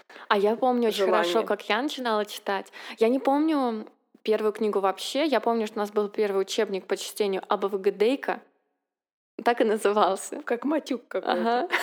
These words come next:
Speaker 1: <laughs> И, ну, там тоже ничего интересного не было написано. Но я начала читать, очень хорошо помню, в одиннадцать лет,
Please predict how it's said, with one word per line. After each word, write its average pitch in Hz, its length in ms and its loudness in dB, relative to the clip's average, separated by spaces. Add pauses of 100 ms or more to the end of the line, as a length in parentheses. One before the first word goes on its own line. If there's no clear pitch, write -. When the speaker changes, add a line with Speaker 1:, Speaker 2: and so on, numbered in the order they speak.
(360)
Speaker 1:
<laughs> - 600 -10
И, 233 320 4
ну, 254 120 2
там 285 200 4
тоже 233 260 2
ничего 196 240 0
интересного 185 420 -2
не 185 100 0
было 175 160 -2
написано. 185 560 -6
Но 190 140 0
я 208 200 -2
начала 220 440 -2
читать, - 560 -4
очень 202 240 -2
хорошо 196 280 -10
помню, 247 440 -2
в 190 80 -2
одиннадцать 180 600 -6
лет, 262 360 -2